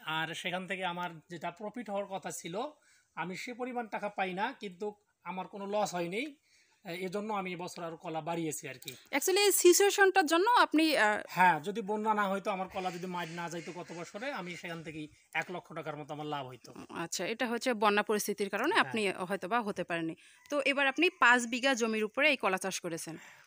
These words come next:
Speaker 1: হ্যাঁ।
Speaker 2: তো আসলে এ-, এই সকল জমি তো দেখা যায় যে পরিত্যক্ত, আহ,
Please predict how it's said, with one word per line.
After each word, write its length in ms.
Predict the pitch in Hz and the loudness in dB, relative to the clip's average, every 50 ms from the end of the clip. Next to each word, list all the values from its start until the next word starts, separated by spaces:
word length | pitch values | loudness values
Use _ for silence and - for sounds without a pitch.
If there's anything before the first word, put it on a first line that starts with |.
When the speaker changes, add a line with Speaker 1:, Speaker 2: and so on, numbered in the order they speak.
| _ _ | _ _
Speaker 1:
হ্যাঁ। 240 | - 151 135 127 117 - _ _ _ _ _ _ | -10 -8 -8 -8 -10 -12 _ _ _ _ _ _
Speaker 2:
তো 180 | 269 262 254 - - | -6 -6 -6 -6 -2
আসলে 320 | - 285 302 392 403 453 | -2 -2 0 0 0 0
এ-, 260 | 453 - - 311 320 - - | -2 0 2 2 2 2 2
এই 160 | 311 339 339 | 2 0 0
সকল 360 | 339 - 403 - 440 427 349 | 0 -2 -4 -2 0 0 0
জমি 280 | 277 311 311 311 349 339 | 2 2 2 2 2 2
তো 440 | - 370 370 381 381 339 285 269 254 | 0 -2 0 0 2 2 2 2 2
দেখা 220 | 262 269 269 320 | 0 0 0 0
যায় 100 | 330 339 | 0 0
যে 80 | 370 370 | -2 0
পরিত্যক্ত, 460 | - 294 277 277 294 294 - _ 339 | 2 2 2 4 2 0 0 _ 2
আহ, 460 | 339 339 285 - 214 202 208 220 208 | 4 4 6 6 4 4 4 2 -2